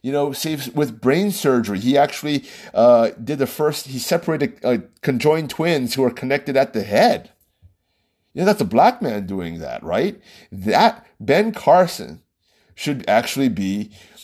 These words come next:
put on this pedestal, and, and black, young black kids should say, "Wow, I wanna be like Ben Carson," right? But no, they're saying, "Be like George Floyd." No, you should not.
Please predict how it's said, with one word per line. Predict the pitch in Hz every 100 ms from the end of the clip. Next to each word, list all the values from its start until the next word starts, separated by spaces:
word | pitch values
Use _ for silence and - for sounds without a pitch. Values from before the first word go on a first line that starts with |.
| - -
put | 139 139
on | 95
this | 123
pedestal, | - 247 254 254 92
and, | 87 95
and | 101 98
black, | 101 107 -
young | 117 143
black | 113 117 -
kids | 135 -
should | 117
say, | 101
"Wow, | 101 175 -
I |
wanna | 87 180
be | 127 101 95
like | 110 98
Ben | 90 90 117
Carson," | - 208 285 - - - _ _ _ _ _ _ _ _ _ -
right? | 107 175 214 - _ _ _
But | - 226
no, | 233 202 294 - - _ _ _
they're | 104 135
saying, | 165 139 135 110 - -
"Be | 120
like | 131 147 -
George | 104 107 113
Floyd." | - 226 - - _ _ _ _ -
No, | 151 254
you | - 117
should | 123 135
not. | 131 - - -